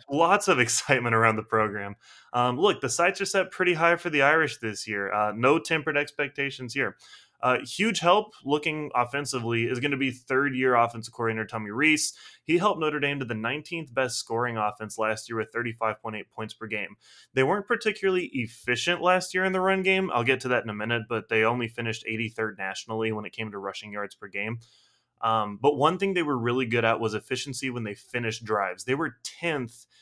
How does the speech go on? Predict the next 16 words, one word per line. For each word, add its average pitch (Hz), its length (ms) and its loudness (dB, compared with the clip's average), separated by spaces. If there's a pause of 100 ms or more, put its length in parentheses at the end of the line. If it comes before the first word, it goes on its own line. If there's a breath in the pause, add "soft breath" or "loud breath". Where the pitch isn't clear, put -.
(140)
in 127 120 -6
the 123 80 -2
country 117 520 -2
in 113 140 -6
finishing 110 460 -4
drives. 98 340 -4
So, 110 280 2 (800)
look, 131 320 0
they 127 100 4
were 127 160 4
really 123 280 2
efficient 120 480 -4
when 117 100 -6
it 110 80 -6
came 113 240 -4
to 110 120 -6